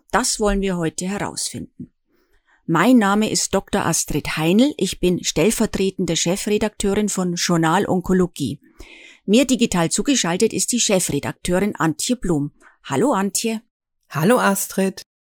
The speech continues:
Speaker 1: Unser heutiger Gast ist Professor Doktor Holger Krakowski-Rosen. Er ist seit zweitausendvierzehn an der Hochschule Hamm-Lippstadt als Inhaber des Lehrstuhls für angewandte Sportwissenschaften tätig.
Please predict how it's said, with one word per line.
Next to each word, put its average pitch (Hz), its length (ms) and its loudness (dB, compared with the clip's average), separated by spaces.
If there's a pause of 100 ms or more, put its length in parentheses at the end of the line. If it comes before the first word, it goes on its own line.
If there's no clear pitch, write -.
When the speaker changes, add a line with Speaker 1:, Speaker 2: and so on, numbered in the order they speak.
(120)
Speaker 1:
Unser 208 280 6
heutiger 214 360 4
Gast 165 340 0
ist - 220 -2
Professor 185 420 0
Doktor 185 460 -2
Holger 202 320 4
Krakowski-Rosen. 160 1160 -2 (500)
Er - 140 2
ist - 180 0
seit 175 220 -2
zweitausendvierzehn 202 960 0
an 185 120 0
der 160 140 -2
Hochschule 185 580 0
Hamm-Lippstadt 175 960 -2
als 180 220 -2
Inhaber 247 420 0
des - 220 -4
Lehrstuhls 202 500 -2
für - 140 -6
angewandte 160 520 -2
Sportwissenschaften 185 1120 -6
tätig. 151 420 -4